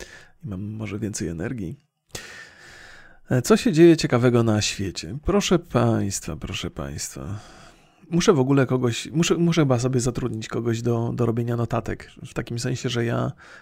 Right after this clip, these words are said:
e, czerpię źródła, e, czerpię informacje z kilku źródeł. Najbardziej lubię z B B C, e, World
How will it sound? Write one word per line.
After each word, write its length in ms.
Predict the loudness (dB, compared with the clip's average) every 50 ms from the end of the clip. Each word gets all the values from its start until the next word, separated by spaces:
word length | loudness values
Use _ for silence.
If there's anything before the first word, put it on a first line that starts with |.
| -20 _
e, 120 | -10 -10 -6
czerpię 380 | -4 -2 -2 -2 0 -2 -2
źródła, 600 | -2 0 0 0 2 2 2 0 0 0 -2 -4 -6 -6
e, 100 | -8 -6
czerpię 300 | -2 2 2 2 2 2
informacje 420 | 0 0 0 0 0 -2 -4 -4 -6
z 40 | -4
kilku 260 | -4 -4 -2 -2 -2
źródeł. 380 | 0 -2 0 0 0 0 2
Najbardziej 440 | 2 2 2 2 2 0 2 2 2
lubię 260 | 2 2 2 0 0
z 40 | 0
B 140 | 0 -2 -2
B 80 | 0 0
C, 180 | -2 -2 -2 -4
e, 220 | -4 -4 -6 -8 -10 -10 -8 -6 -6 -6 -6 -6 -6 -4 -2
World 460 | 0 2 2 2 2 0 -2 -6 -12